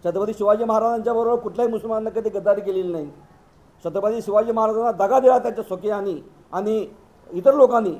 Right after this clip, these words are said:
पण जेवढे मुस्लिम त्यांच्या सैन्यात होते, त्यांनी कुठलीही अतिशय प्रामाणिकपणे आणि इतबारे त्यांची सेवा केली आहे. छत्रपती शिवाजी महाराजांच्या सैन्यामध्ये अडतीस टक्के मुसलमान होते. छत्रपती स-, छत्रपती शि-, शिवाजी महाराजांच्या सैन्यामध्ये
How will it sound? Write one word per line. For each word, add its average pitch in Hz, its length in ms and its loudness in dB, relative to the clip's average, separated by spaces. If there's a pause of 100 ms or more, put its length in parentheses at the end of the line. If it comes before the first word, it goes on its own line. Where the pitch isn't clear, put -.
(260)
पण 160 260 -12
जेवढे 196 240 2
मुस्लिम 214 300 -4
त्यांच्या 208 260 -6
सैन्यात 190 320 -8
होते, 170 200 -4
त्यांनी 214 180 -8
कुठलीही 190 360 -6
अतिशय 190 300 -6
प्रामाणिकपणे 226 640 -2
आणि 202 220 -4
इतबारे 202 360 6
त्यांची 247 200 0
सेवा 185 220 -2
केली 147 260 -10
आहे. - 100 -16 (920)
छत्रपती 185 240 -2
शिवाजी 214 260 2
महाराजांच्या 220 420 0
सैन्यामध्ये 240 420 0 (440)
अडतीस 233 360 0
टक्के 294 220 2
मुसलमान 247 420 -2
होते. 160 240 -8 (920)
छत्रपती 202 260 0
स-, 196 320 -6
छत्रपती 220 360 -4
शि-, 202 180 -4
शिवाजी 208 300 2
महाराजांच्या 226 380 0
सैन्यामध्ये 226 520 0